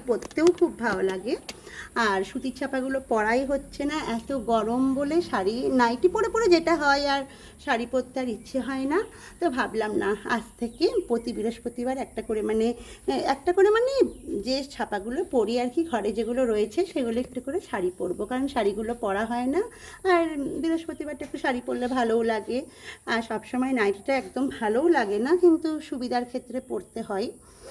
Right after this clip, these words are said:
তো চলো, আজকে তো কোনো বাজার ঘাট নেই, তোমাদের দাদাভাই বাজার করে আনুক, তারপর কি রান্না করব দেখছি। এখন সকালে অন্তত, মানে, ছেলের খাওয়ার মতন সিদ্ধ ভাত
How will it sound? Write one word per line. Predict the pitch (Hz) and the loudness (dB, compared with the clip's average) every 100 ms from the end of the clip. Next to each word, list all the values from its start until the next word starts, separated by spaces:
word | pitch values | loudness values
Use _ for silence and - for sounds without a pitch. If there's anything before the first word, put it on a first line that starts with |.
| - - - | -20 -12 -4
তো | |
চলো, | 330 302 277 294 | 0 2 2 2
আজকে | 269 247 269 | 0 -2 -8
তো | 254 | -4
কোনো | 254 254 | -2 0
বাজার | 214 190 208 | 0 -2 -2
ঘাট | 214 240 240 | -2 -2 0
নেই, | 233 240 | 0 2
তোমাদের | 262 233 214 202 | 0 -2 -2 0
দাদাভাই | 196 196 202 214 | -2 -2 -4 -4
বাজার | 202 190 196 | -2 -2 -2
করে | 208 208 208 | -2 0 2
আনুক, | 202 190 226 320 - | 2 2 2 0 -2
তারপর | 208 - 202 | -2 -2 -4
কি | 233 | -2
রান্না | 214 185 185 | 0 4 4
করব | 190 202 190 190 | 2 0 -2 -2
দেখছি। | 190 185 180 - - 339 - - - - | 0 -2 -4 -14 -4 -4 -4 -18 -20 -6
এখন | 294 285 285 | -2 0 0
সকালে | 262 226 226 233 | 0 0 0 0
অন্তত, | 220 220 208 | 0 -2 -2
মানে, | 220 214 214 | -2 2 2
ছেলের | 208 226 208 208 | 2 0 0 -2
খাওয়ার | 208 202 196 | 0 2 4
মতন | 208 202 220 220 | 2 -2 -2 -4
সিদ্ধ | 226 196 208 | -4 -8 -6
ভাত | 185 208 | -4 -4